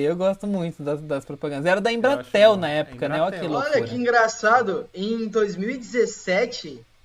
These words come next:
Speaker 3: a Embratel fez outra campanha com os meninos crescidos, do, os meninos do D D D.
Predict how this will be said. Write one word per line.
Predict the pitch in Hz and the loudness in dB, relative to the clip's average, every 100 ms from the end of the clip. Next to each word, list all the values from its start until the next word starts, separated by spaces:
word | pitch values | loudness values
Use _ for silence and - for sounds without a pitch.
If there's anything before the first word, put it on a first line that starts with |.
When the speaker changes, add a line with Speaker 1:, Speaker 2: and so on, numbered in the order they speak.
| _ _ _ _ | _ _ _ _
Speaker 3:
a | 160 | -4
Embratel | 202 214 220 196 - 185 220 226 - _ _ _ _ | -2 0 0 -2 -2 0 2 0 -2 _ _ _ _
fez | - - 226 269 190 | -20 4 6 6 2
outra | 202 240 262 | 0 0 -2
campanha | 262 311 - 233 277 | -2 -4 2 4 4
com | 254 220 | 0 -2
os | 233 202 | -2 -2
meninos | 220 214 226 | -2 0 -2
crescidos, | 226 240 240 - 220 220 185 170 | 0 2 0 -2 -6 -4 -6 -4
do, | 180 190 170 | -6 -6 -6
os | 180 | -8
meninos | 180 190 196 202 | -8 -10 -8 -10
do | 185 | -10
D | 185 196 | -6 -4
D | 196 | -2
D. | 170 165 190 | -4 -8 -10